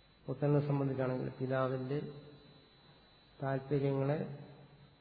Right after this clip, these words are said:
അറിഞ്ഞ് അവരാവശ്യപ്പെടാതെ, പുത്രനെ സംബന്ധിച്ച പിതാവും ശിഷ്യനെ സംബന്ധിച്ച ഗുരുവും ആവശ്യപ്പെടാതെ സ്വയം അറിഞ്ഞ് ആചരിക്കുന്നതാണ്. ഗുരുവിന്റെ താല്പര്യങ്ങൾ അറിഞ്ഞ്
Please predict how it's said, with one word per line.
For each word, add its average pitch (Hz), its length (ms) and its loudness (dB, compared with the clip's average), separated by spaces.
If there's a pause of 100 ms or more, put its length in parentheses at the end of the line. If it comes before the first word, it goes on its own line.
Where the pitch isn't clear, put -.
(760)
അറിഞ്ഞ് 139 360 2 (460)
അവരാവശ്യപ്പെടാതെ, 143 880 2 (1400)
പുത്രനെ 151 380 4
സംബന്ധിച്ച 139 420 4
പിതാവും 147 400 4 (1600)
ശിഷ്യനെ 143 400 0
സംബന്ധിച്ച 123 400 -4
ഗുരുവും 127 340 -2 (260)
ആവശ്യപ്പെടാതെ 147 640 0 (540)
സ്വയം 156 320 6 (240)
അറിഞ്ഞ് 151 280 6 (880)
ആചരിക്കുന്നതാണ്. 135 640 0 (600)
ഗുരുവിന്റെ 151 440 4
താല്പര്യങ്ങൾ 147 480 4 (120)
അറിഞ്ഞ് 170 280 6